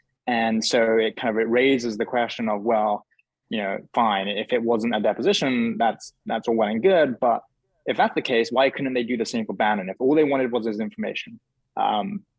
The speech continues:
the fact that they pursued a deposition only and, you know, didn't want to negotiate, you know, both sides didn't want to negotiate, but if they didn't want to negotiate about any other circumstance under which he could testify or, or talk to the committee,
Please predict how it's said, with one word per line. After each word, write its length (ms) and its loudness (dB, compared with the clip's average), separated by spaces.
the 80 -4
fact 220 2
that 160 -2
they 160 2
pursued 600 -2
a 60 -2
deposition 500 0
only 360 -2
and, 240 -2
you 80 -2
know, 40 -2
didn't 180 0
want 100 0
to 60 0
negotiate, 540 0
you 80 -4
know, 180 -6
both 180 4
sides 220 4
didn't 140 -2
want 100 -4
to 40 -8
negotiate, 440 -4
but 80 -2
if 80 -4
they 80 -2
didn't 160 -2
want 100 0
to 60 0
negotiate 420 0
about 240 -2
any 180 -2
other 180 -2
circumstance 580 -6
under 140 -6
which 140 -4
he 80 -4
could 180 -8
testify 520 0
or, 220 -2
or 120 -4
talk 260 2
to 80 0
the 20 -4
committee, 380 0